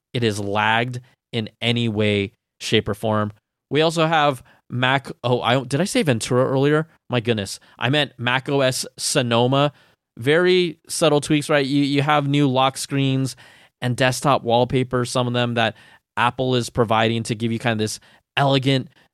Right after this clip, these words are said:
new landscapes and nature scenes. Um, you have continuity to add things like your iPhone widgets to your desktop, which out, without having to install those corresponding apps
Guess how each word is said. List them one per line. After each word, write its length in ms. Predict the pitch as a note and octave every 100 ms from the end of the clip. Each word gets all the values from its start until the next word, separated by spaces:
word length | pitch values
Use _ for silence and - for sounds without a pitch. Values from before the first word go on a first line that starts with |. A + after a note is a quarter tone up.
| -
new 720 | A2+ B2+ B2+ B2+ B2+ B2 A#2
landscapes 840 | A2 A#2+ C3 B2+ - C#3+ B2+ A#2+ -
and 220 | A2+ G#2 - - _ -
nature 380 | A#2+ B2 C3+
scenes. 600 | B2 - C3+ B2 A#2+ A#2 - - _
Um, 320 | - A2 G2+ - _ _ _ _ _ _ _ _
you 100 | C3
have 180 | C#3 C3+
continuity 720 | - C3+ C#3 C3 C3 C3 C3
to 240 | - C3 -
add 320 | A#2+ A#2 B2+
things 320 | - B2+ A#2+
like 140 | A#2
your 80 | A2
iPhone 400 | - A2+ A#2+ B2+
widgets 320 | A#2+ A#2+ B2
to 60 | -
your 80 | A#2+
desktop, 560 | A#2+ A2+ - A2+ A2+ - _ _
which 160 | A2+ B2+
out, 240 | A#2 -
without 380 | C3 A2+ A#2 -
having 240 | A#2 A#2+
to 40 | A#2
install 600 | G#2+ - B2 A2+ A#2 A#2
those 300 | - A2 A2
corresponding 540 | - A#2+ A2 A#2+ A2+
apps 420 | G2+ A2 A2 -